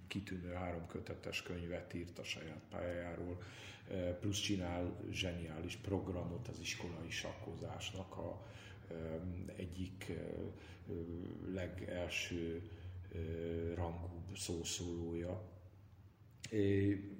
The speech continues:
és hát igen, ott van az edzői pálya. Tehát a fiatalokkal foglalkozni, segíteni őket. Ö, ez is egy cél. Aztán, hogyha már az ember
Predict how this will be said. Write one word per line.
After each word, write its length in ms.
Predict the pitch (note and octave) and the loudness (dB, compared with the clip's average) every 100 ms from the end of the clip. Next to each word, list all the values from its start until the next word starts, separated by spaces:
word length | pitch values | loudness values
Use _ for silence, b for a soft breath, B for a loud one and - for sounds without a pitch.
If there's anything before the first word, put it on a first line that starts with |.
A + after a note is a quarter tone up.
| - | 0
és 240 | C#3 - | 2 2
hát 200 | - - | 0 0
igen, 240 | - E2 F#2 | 0 0 0
ott 160 | A#2 | 0
van 340 | - A2 A2 A2 | 0 0 0 0
az 200 | G#2 G2 | 2 2
edzői 480 | E2 - - D#2 D#2+ | 2 0 -2 -2 -2
pálya. 420 | - - - - - - B B B | -4 -2 -2 -4 -8 -14 B B B
Tehát 220 | G2 - | -2 2
a 60 | G#2+ | 2
fiatalokkal 1000 | - F2+ D#2+ - D#2+ F2 - - D#2 D#2+ | 4 2 2 -2 -2 -2 -6 -6 -6 -4
foglalkozni, 920 | - F2+ F#2 E2 E2 E2 D#2+ D#2+ D#2+ | -4 -2 -2 -2 -4 -6 -6 -6 -4
segíteni 840 | - E2 D#2+ F2 - E2 E2 D#2+ | -2 -2 -4 -6 -6 -6 -6 -4
őket. 560 | G1+ - - - - - B B B B | -4 -6 -8 -8 -10 -12 B B B B
Ö, 40 | - E2 E2 F2 F#2 F2 - F#2+ | -4 -2 -2 -2 -2 -6 -6 -4
ez 200 | E2 D#2 | -4 -4
is 180 | - | -4
egy 180 | - - | -4 -4
cél. 300 | - D#2 - | -4 -4 -4
Aztán, 240 | G2+ - G2 | -4 0 0
hogyha 200 | - G2 | 2 0
már 240 | F#2+ G2 | 2 0
az 160 | F#2 G#2+ | 0 0
ember 460 | A2+ F#2+ F2 F#2+ | 0 2 2 -2